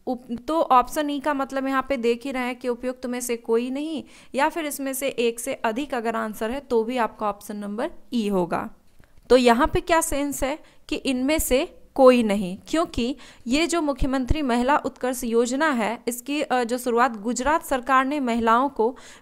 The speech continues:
ब्याज मुक्त ऋण प्रदान करने के लिए सितंबर दो हज़ार बीस में मुख्यमंत्री महिला उत्कर्ष योजना की शुरुआत की है।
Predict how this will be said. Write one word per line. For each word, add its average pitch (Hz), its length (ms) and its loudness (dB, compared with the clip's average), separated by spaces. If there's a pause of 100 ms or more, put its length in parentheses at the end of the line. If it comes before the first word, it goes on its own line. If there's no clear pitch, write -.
ब्याज 247 440 4
मुक्त 285 320 -4
ऋण 262 280 -2
प्रदान 240 420 0
करने 226 340 -2
के 208 180 -4
लिए 202 200 0
सितंबर 254 500 -2
दो 254 220 -2
हज़ार 233 260 0
बीस 262 360 -4
में 214 200 -6 (340)
मुख्यमंत्री 277 560 -2
महिला 254 380 0
उत्कर्ष 254 440 -6
योजना 220 400 -4
की 277 220 -8
शुरुआत 208 540 -2
की 185 200 -8
है। 185 240 -10